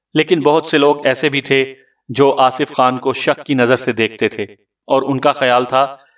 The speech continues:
कि आसिफ खान ने कलसूम पर निगाह रखी हुई है। कलसूम के एक पड़ोसी ने तो यहाँ तक कहा कि आसिफ खान कलसूम को दूसरी शादी के लिए उकसाता रहता है। उसे कहता है कि अभी वो तेरह चौदह साल और शोहर का इंतजार करेगी।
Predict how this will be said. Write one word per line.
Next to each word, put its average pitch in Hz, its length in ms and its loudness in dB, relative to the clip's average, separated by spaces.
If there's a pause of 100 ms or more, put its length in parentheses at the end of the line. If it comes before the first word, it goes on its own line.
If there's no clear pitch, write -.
(140)
कि 147 80 0
आसिफ 127 340 0
खान 131 240 0
ने 135 140 -4
कलसूम 131 420 -2
पर 135 140 0
निगाह 117 300 -2
रखी 117 280 -6
हुई 104 200 -6
है। 95 300 -14 (460)
कलसूम 135 400 0
के 131 320 0
एक 131 140 -6
पड़ोसी 127 360 0
ने 127 100 2
तो 123 120 0
यहाँ 117 360 0
तक 131 120 -4
कहा 117 280 0 (460)
कि 147 60 2
आसिफ 127 300 0
खान 123 320 0
कलसूम 123 480 -2
को 123 160 -2
दूसरी 123 360 -4
शादी 120 300 -2
के 127 140 -4
लिए 117 180 -2
उकसाता 127 520 -2
रहता 104 300 -4
है। 95 260 -12 (480)
उसे 143 240 -2
कहता 135 360 0
है 135 200 2
कि 135 140 -4
अभी 127 280 -2
वो 135 160 2
तेरह 135 320 0
चौदह 127 260 -2
साल 123 340 2 (360)
और 147 200 2
शोहर 131 260 0
का 127 140 -2
इंतजार 117 420 0
करेगी। 117 540 -4